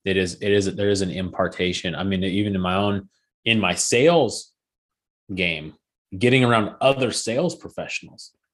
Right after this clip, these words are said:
it's like you just begin to, it's, uh, it, you know, some things are more caught than they are taught.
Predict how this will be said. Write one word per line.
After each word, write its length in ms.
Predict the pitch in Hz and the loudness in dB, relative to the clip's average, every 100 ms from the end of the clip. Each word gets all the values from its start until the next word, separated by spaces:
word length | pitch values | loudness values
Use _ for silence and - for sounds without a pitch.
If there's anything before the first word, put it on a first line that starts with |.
| _ | _
it's 160 | - 110 | -6 0
like 260 | 113 95 - | 2 0 -2
you 240 | 104 127 | 2 4
just 280 | 120 110 - | 4 0 -2
begin 340 | 101 101 98 | -4 -2 -4
to, 640 | 95 - 92 90 87 87 87 _ _ _ _ _ _ _ _ - - _ _ _ | -4 -2 0 0 -4 -8 -20 _ _ _ _ _ _ _ _ -20 -20 _ _ _
it's, 280 | 110 - - | -6 -4 0
uh, 220 | 104 95 | 2 0
it, 200 | 92 98 _ _ | -2 -12 _ _
you 100 | 107 | -8
know, 60 | 98 | -4
some 240 | - 143 | 0 0
things 240 | 151 139 | 2 2
are 100 | 113 107 | 4 2
more 200 | 101 92 | 0 -2
caught 460 | - 107 98 87 - | -2 2 2 0 -6
than 120 | 95 | -4
they 100 | 92 | 0
are 160 | 87 | -2
taught. 380 | 82 - 85 80 | -2 -4 -4 -6